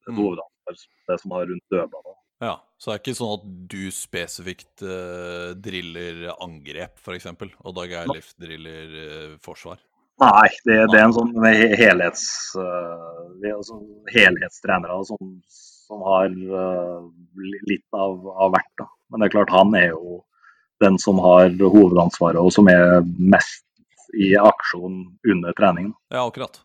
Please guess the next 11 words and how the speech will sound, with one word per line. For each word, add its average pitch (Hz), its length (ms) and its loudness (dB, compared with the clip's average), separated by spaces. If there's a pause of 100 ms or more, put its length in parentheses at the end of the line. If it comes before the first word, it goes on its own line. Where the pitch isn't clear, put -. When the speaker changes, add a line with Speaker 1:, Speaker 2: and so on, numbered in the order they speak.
(120)
Speaker 1:
Ja. 110 180 -12 (500)
Speaker 2:
Og 104 140 4
da 95 160 8
kan 120 220 0
det 95 80 2
være 92 240 4
at, - 200 -18
eh, 92 840 -2 (420)
at, - 320 0 (160)
eh, 110 640 4 (320)
vi 104 160 8